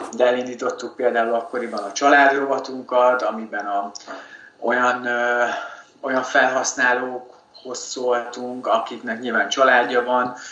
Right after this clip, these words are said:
ahol már másképp működik mondjuk az otthonfőzés, mások a szempontok a táplálkozásnál, más prioritása van a főzésnek. Mm, emellett elindítottunk például egy otthonrovatot, ami, ami egy kicsit ez a,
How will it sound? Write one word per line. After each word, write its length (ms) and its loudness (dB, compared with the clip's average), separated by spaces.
ahol 300 4
már 380 2
másképp 460 -4
működik 400 -6
mondjuk 260 -10
az 120 -6
otthonfőzés, 1040 -4
mások 460 0
a 40 -4
szempontok 640 -4
a 80 -2
táplálkozásnál, 1120 2
más 480 0
prioritása 760 -2
van 140 -4
a 80 -4
főzésnek. 880 -6
Mm, 280 -10
emellett 500 6
elindítottunk 840 -6
például 300 -2
egy 160 -10
otthonrovatot, 960 0
ami, 440 -2
ami 200 -2
egy 80 -10
kicsit 320 -6
ez 140 0
a, 360 2